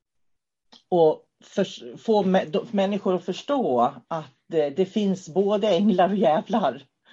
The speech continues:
om man säger så, både änglar och demoner. Eh, och att inte prata om det, det, då blir det lite Harry Potter,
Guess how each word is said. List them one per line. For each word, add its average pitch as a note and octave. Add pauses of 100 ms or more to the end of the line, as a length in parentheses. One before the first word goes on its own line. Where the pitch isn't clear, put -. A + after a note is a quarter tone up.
(140)
om -
man D#3
säger C3
så, C3+
både D#3
änglar E3+
och C3+
demoner. C3+ (760)
Eh, B2+ (120)
och C#3+ (260)
att -
inte F3+
prata F3
om A#2
det, A#2
det, F3
då F3
blir E3+
det D3+
lite C#3+
Harry C#3
Potter, -